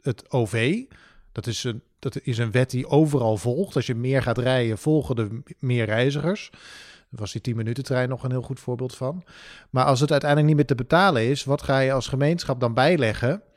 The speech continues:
eh, om, eh, eh, om het alsnog betaalbaar te maken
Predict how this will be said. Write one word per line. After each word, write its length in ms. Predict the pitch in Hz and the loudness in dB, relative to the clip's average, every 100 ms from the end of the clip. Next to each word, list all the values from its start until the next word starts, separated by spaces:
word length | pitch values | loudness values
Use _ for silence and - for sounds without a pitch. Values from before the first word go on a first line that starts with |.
| _ - - _ _ - | _ -20 -20 _ _ -6
eh, 340 | 117 113 113 - | -2 0 -2 -2
om, 300 | 131 127 120 | -2 0 -2
eh, 520 | 117 117 120 123 143 - _ - | 0 0 -2 -4 -8 -12 _ -8
eh, 580 | 127 117 120 135 123 - - _ _ - | -4 -2 -4 -6 -8 -10 -14 _ _ 0
om 160 | 147 | 2
het 100 | 139 | 4
alsnog 440 | 135 160 175 95 - | 2 4 4 4 -4
betaalbaar 560 | 127 143 143 135 127 | 2 4 4 4 2
te 100 | - | 2
maken 480 | 135 170 180 120 92 | 2 2 0 -2 -8